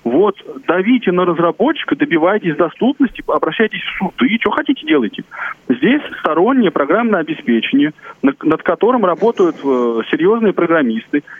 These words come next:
Это неплохое, но, судя по отзывам бета-тестеров, программное обеспечение.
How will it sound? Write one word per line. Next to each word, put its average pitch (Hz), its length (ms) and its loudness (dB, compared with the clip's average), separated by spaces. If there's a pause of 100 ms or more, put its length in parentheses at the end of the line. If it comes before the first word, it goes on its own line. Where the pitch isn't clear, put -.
Это 147 200 -2
неплохое, 185 960 2
но, 170 160 -2
судя 165 220 -2
по 170 120 -2
отзывам 156 540 2
бета-тестеров, 160 680 0
программное 151 480 2
обеспечение. 135 560 -2